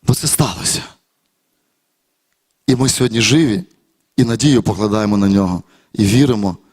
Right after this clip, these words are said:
що скоро там, в небесах, ми побачимо не суддю, а побачимо друга.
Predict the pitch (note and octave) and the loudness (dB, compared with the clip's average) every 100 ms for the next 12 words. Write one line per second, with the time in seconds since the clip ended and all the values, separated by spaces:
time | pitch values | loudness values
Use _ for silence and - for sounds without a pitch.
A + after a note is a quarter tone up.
0 | _ _ _ _ _ - - G2 - D3 | _ _ _ _ _ -8 -2 0 2 2
1 | C#3+ G2 - _ _ _ _ C3+ C#3 B2 | 0 -2 -8 _ _ _ _ -4 -2 -2
2 | A#2 A#2+ - F#2 - - _ _ _ _ | 0 -2 -2 -6 -8 -20 _ _ _ _
3 | _ _ _ _ - G#2 A2 B2+ C3 A#2 | _ _ _ _ -4 -2 0 0 0 -2
4 | A2 G2 - _ _ _ - G#2+ - A2+ | -4 -6 -10 _ _ _ -6 -2 -2 -2
5 | G#2 E2+ - _ _ _ _ _ _ _ | 0 -2 -4 _ _ _ _ _ _ _
6 | _ - G2 G2+ G2 F#2 G#2 G2 G#2 F#2 | _ -6 -4 -2 -2 -2 -2 0 0 0
7 | D#2+ | -4